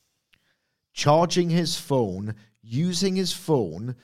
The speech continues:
to communicate with his friends about, "Should we watch Ring of Honor or eat?"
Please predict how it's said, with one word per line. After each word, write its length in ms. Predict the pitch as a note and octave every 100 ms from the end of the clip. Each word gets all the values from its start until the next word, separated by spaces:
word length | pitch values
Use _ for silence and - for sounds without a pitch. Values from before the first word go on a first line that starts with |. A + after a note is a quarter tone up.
| _
to 120 | - G2+
communicate 760 | - F#2+ B2+ D3+ - D3+ C#3+
with 120 | C#3
his 160 | C#3+ C3+
friends 760 | - A2+ A2 G2 F#2+ F#2+ F2+ - _ _ _ -
about, 680 | F#2 - G#2 G2 F#2+ - _ _ _ _ _ _ _ _
"Should 300 | - - G3
we 120 | F#3+ A3+
watch 320 | G3 G3+ -
Ring 180 | D3 F#3
of 140 | D#3
Honor 340 | E3+ C#3+ G2 - _
or 280 | C3+ D3+ -
eat?" 400 | - F3+ - -